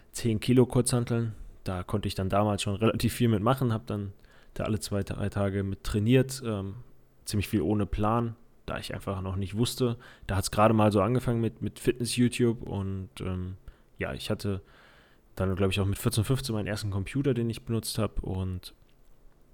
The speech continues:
ja, hatte da jetzt noch nicht die Möglichkeit, mich so weiterzubilden, wie, wie's heutzutage der Fall ist. Mit circa fünfzehn, sechzehn rum habe ich dann ein eigenes Home-Gym mir im Keller errichtet.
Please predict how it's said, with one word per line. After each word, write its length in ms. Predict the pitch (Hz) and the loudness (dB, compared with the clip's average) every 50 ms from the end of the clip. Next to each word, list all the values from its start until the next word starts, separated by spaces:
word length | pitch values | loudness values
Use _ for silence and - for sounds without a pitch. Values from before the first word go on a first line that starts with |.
| - - - - | -20 -12 -6 -2
ja, 160 | 92 87 95 | 0 2 4
hatte 200 | 104 101 - 107 | 4 4 6 6
da 60 | 95 | 6
jetzt 120 | 95 92 | 6 6
noch 100 | - 104 | 6 4
nicht 120 | 110 107 - | 4 4 6
die 60 | 120 | 6
Möglichkeit, 460 | 113 113 117 - - - 113 107 - | 6 6 6 4 2 0 0 0 0
mich 140 | 110 104 95 | 0 0 2
so 180 | 107 107 101 101 | 4 4 6 6
weiterzubilden, 760 | 110 117 139 123 - 127 113 123 123 123 120 135 131 - - - - - - - - | 6 6 4 4 0 0 2 2 2 4 2 0 -2 -4 -8 -12 -16 -20 -20 -12 -8
wie, 300 | - 101 98 95 92 92 - | -4 -4 -2 -2 -4 -6 -6
wie's 240 | - 98 95 - - | -4 -4 -2 0 2
heutzutage 560 | 104 110 110 - - 104 - 104 101 98 98 | 2 2 2 2 -2 -2 -2 0 0 0 0
der 80 | 95 92 | -2 -2
Fall 260 | - - 113 120 123 | -2 2 2 2 2
ist. 240 | 135 139 131 - - - - - - _ _ - - - - - _ - _ _ - | 2 0 -4 -6 -10 -14 -18 -20 -20 _ _ -20 -20 -20 -20 -20 _ -20 _ _ -10
Mit 120 | 101 - | -8 -6
circa 260 | - 117 104 110 98 | -4 -2 0 0 0
fünfzehn, 500 | - - - 143 131 - - 127 123 113 - - - | -2 0 -2 -2 0 2 2 2 2 0 -2 -8 -4
sechzehn 380 | - 123 127 131 - - 139 | 0 0 2 2 2 2 2
rum 240 | 123 120 123 127 113 | 4 4 4 4 2
habe 100 | 117 117 | 2 2
ich 60 | 110 | 0
dann 220 | - 107 101 104 104 | 0 -2 -2 -2 -2
ein 140 | 104 95 | -2 -4
eigenes 380 | - - 107 107 104 95 - - | -2 -2 0 0 0 -2 -2 0
Home-Gym 440 | 143 147 156 151 143 143 131 131 135 - - - - - - - - - | 2 2 4 4 2 2 2 0 -2 -6 -10 -14 -16 -20 -20 -20 -12 -2
mir 100 | - 113 | 2 2
im 60 | 107 98 | 2 4
Keller 260 | - 151 160 170 - | 6 6 6 6 6
errichtet. 580 | 123 120 113 123 123 - 151 151 - - - | 6 4 2 2 -2 -2 -6 -6 -6 -8 -16